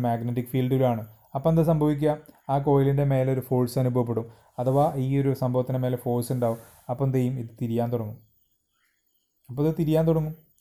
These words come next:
ശരിയല്ലേ? അത് തിരിയാൻ തുടങ്ങുമ്പോൾ ഈ സ്പിൻഡിൽ, ഇത് എവിടെ കണക്ട് ചെയ്ത ആ സ്പിൻഡിൽ എന്ത് ചെയ്യാൻ? തിരിയാൻ തുടങ്ങും. ആ സ്പിൻഡിൽ തിരിയാൻ തുടങ്ങുമ്പോൾ സ്പിൻഡിലായിട്ട് കണക്ട് ചെയ്ത നമ്മുടെ പോയിന്റർ, സൂചി എന്ത് ചെയ്യും? അതും തിരിയാൻ തുടങ്ങും. അത് തിരിയാൻ തുടങ്ങാൻ ആ സീറോയിൽ നിന്ന് ഇങ്ങനെ സീറോ റീഡിനെ കാണിക്കും,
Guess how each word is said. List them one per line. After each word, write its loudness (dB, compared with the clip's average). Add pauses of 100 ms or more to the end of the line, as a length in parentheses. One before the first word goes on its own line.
(140)
ശരിയല്ലേ? 4 (420)
അത് 4 (100)
തിരിയാൻ 4
തുടങ്ങുമ്പോൾ 2 (400)
ഈ 4 (100)
സ്പിൻഡിൽ, 4 (180)
ഇത് 2 (160)
എവിടെ 2
കണക്ട് 2
ചെയ്ത 2
ആ 0
സ്പിൻഡിൽ 2
എന്ത് 2
ചെയ്യാൻ? 2
തിരിയാൻ -2
തുടങ്ങും. -10 (320)
ആ -18
സ്പിൻഡിൽ 4 (120)
തിരിയാൻ 6
തുടങ്ങുമ്പോൾ 2
സ്പിൻഡിലായിട്ട് 0
കണക്ട് 0
ചെയ്ത 0
നമ്മുടെ 0 (100)
പോയിന്റർ, 0 (140)
സൂചി -2
എന്ത് -2
ചെയ്യും? -4 (280)
അതും 0
തിരിയാൻ -2
തുടങ്ങും. -8 (260)
അത് -2
തിരിയാൻ 2
തുടങ്ങാൻ 0
ആ -2
സീറോയിൽ 0
നിന്ന് -4
ഇങ്ങനെ -4 (140)
സീറോ -6 (220)
റീഡിനെ -2
കാണിക്കും, -8